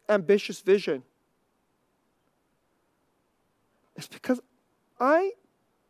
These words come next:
badly want to believe the Bible. I do believe the Bible. But you know what? When everybody around me treats the Bible like it's nothing, and the churches are this,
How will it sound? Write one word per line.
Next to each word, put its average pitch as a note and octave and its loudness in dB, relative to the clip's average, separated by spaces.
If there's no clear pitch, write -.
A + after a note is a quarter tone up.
badly B3 -2
want A3+ -4
to - -2
believe G3 -6
the E3+ -4
Bible. D3+ -2
I G#3+ 2
do A3+ 2
believe G#3 -2
the F3 0
Bible. C#3 -2
But B3 0
you F4+ 2
know F#4 4
what? A#3+ 4
When G#3 -8
everybody E4+ 6
around C4 4
me A3 0
treats - 2
the B3 2
Bible A#3 4
like A3 2
it's - -8
nothing, A#3 0
and B3 -2
the G#3+ -6
churches A#3+ 4
are B3+ 6
this, G3 2